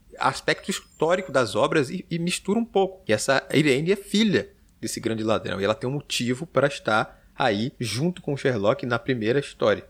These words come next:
que é o mistério dos planos roubados, que a gente vai ver uma conspiração envolvendo um grupo da grande companhia do Oeste, eu não me lembro agora exatamente o nome, peço perdão por isso, mas existe um grupo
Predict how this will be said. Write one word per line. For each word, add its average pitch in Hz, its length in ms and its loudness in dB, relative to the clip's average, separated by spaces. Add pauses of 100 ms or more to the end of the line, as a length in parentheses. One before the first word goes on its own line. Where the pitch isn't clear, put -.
que 196 200 0
é 120 280 0 (100)
o 131 60 -2
mistério 139 440 0
dos 123 180 -4
planos 95 280 0
roubados, 135 720 0
que 180 360 -4
a 151 120 4
gente 147 280 0
vai 143 240 2
ver 110 520 0 (220)
uma 135 120 -2
conspiração 123 920 0 (240)
envolvendo 120 800 2 (120)
um 160 140 2
grupo 123 480 2 (120)
da 117 200 -2
grande 147 380 -2
companhia 113 920 0
do 120 140 0
Oeste, 113 420 2
eu 127 60 -2
não 135 80 0
me 131 100 2
lembro 117 200 0
agora 107 220 2
exatamente - 640 -6
o 190 80 2
nome, 123 440 2 (380)
peço - 220 -2
perdão - 300 0
por 139 180 0
isso, 147 200 0 (120)
mas 135 160 0
existe 202 280 0
um 226 120 0
grupo 196 520 0